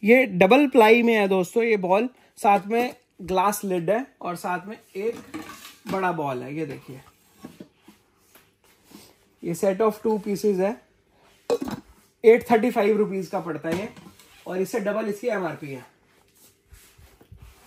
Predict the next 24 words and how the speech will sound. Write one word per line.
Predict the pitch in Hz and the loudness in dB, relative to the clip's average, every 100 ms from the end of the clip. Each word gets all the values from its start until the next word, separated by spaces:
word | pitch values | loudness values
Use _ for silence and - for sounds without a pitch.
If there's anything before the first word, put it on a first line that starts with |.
| - - | -20 -16
सोलह | - 208 233 | -4 -2 0
सौ | 226 247 | 0 0
सत्तर | 233 - 247 | -2 -2 0
एमआरपी | 220 190 175 156 151 | 2 0 -4 -6 -10
है | - _ - | -12 _ -8
दोस्तों। | - - - 240 | -2 -2 -2 -4
इस | 226 - | -6 -4
तरह | 226 | -2
की | 202 214 | -2 0
packing | 180 - 190 | -2 -2 -2
में | 180 | 2
मिलेगा, | 170 151 170 196 | 4 4 2 0
बोरोसिल | 165 175 175 180 156 | 2 2 2 0 -2
का | 170 | -2
है, | 196 - _ - - _ - | -6 -8 _ -20 -20 _ -6
सर्फ | - 240 226 - | 2 4 4 0
फ्रेश। | 151 127 - - | -4 -4 -8 -4
ये | 165 | -2
देखिए | 143 - - 135 _ _ _ - | -2 -6 -12 -14 _ _ _ -14
इसका | 170 - | -12 -8
नाम | 175 165 | -6 -4
है | 202 | -6
सर्फ | 202 196 170 | -4 -6 -6
फ्रेश, | - 143 139 | -8 -12 -12